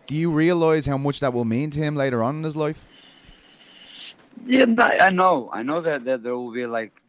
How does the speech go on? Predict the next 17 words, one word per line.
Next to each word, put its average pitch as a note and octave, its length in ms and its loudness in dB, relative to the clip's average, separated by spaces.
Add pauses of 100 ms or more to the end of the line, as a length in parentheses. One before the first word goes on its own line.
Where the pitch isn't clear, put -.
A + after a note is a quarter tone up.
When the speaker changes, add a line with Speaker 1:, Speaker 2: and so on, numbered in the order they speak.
Speaker 2:
big C3 220 -10
thing. C3 320 -4
At B2 100 -6
the C3 100 -14
same E3 220 -4
time, D#3+ 320 2
I, C#3 160 0
I B2+ 60 -6
don't C3+ 600 -8 (800)
I - 100 -2
don't G3 140 -8
think F#3+ 200 0
about D#3+ 260 4
that D3 180 -4
too D3 120 -12
much C#3+ 220 -4
because B2+ 480 -6